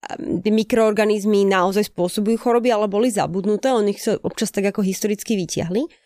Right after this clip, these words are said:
Ale on to bola kombinácia vecí, a teda nie iba, že kombinácia autorít, áno, autorít, ale aj kombinácia dôkazov, a, kedy začali ukazovať, že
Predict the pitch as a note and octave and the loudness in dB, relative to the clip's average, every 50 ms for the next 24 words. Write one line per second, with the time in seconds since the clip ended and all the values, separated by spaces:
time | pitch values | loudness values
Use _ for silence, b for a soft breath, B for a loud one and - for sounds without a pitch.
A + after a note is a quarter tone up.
0 | B B B B B B B B B B B G#3+ G#3+ A3+ A#3 B3+ B3 D#4 B3+ A#3+ | B B B B B B B B B B B 2 4 4 4 2 2 0 0 2
1 | C#4+ C#4 B3 B3 - - C4+ C#4+ D4+ D4 C4 A#3 G#3+ G#3 G3+ - - - G3 F#3 | 4 2 2 2 0 0 2 2 4 4 4 2 2 0 -2 -4 -2 0 2 2
2 | F#3 F#3 F3 F#3+ G3 G3 - - F3 D#3+ E3 E3+ E3 - - - F3+ F3+ F3+ F3+ | 2 2 2 0 0 -2 -2 -4 -2 0 0 0 -2 -2 -2 0 0 2 2 2
3 | F3 F3+ F3 - F3 G#3 G3+ A3+ C4 C#4 C4+ A3+ G3+ G3 F#3+ - - A3 A3 A3+ | 2 2 0 0 0 2 4 4 4 4 2 2 0 -2 -2 -2 -2 0 2 2
4 | A#3+ A3+ G#3+ - - G#3 - - E3+ E3+ E3+ - - G#3+ G#3 A3 A#3 B3+ B3+ - | 2 0 0 -2 -2 -2 0 0 0 -2 -2 -2 0 0 2 2 2 2 0 -2
5 | - D#3 D#3 G#3 C4 C#4 - - - F3 F3+ - G#3 G3 G#3 A3+ G#3 - - F#3 | -4 -2 0 0 0 -2 -2 -4 -2 -2 -2 0 0 0 0 0 0 0 0 0
6 | F#3 F#3 F#3+ - A#3+ B3 B3+ B3+ A3 G3+ G3 G3 - G3+ F3+ E3+ F3 F3+ F3+ - | 0 0 0 0 0 0 2 2 2 0 0 0 0 -2 -2 0 -2 -2 -2 0
7 | A3 G#3 A3 A#3 A#3 A#3+ B3 A#3 b b b b b b b b _ - F#3+ G3 | -2 0 2 2 4 4 2 0 b b b b b b b b _ -2 0 2
8 | F#3+ F#3+ F#3+ F#3+ F#3+ - A3+ G#3+ A3 A3 G#3+ A#3 A#3 - - C4 A3+ A3 G#3+ - | 2 4 2 2 0 0 0 0 2 2 2 2 2 2 2 2 2 2 2 2
9 | A#3+ G#3+ G#3+ G#3+ A3 G#3+ G3 F#3+ G3+ G#3+ G3 | 0 0 2 2 2 0 0 0 0 2 2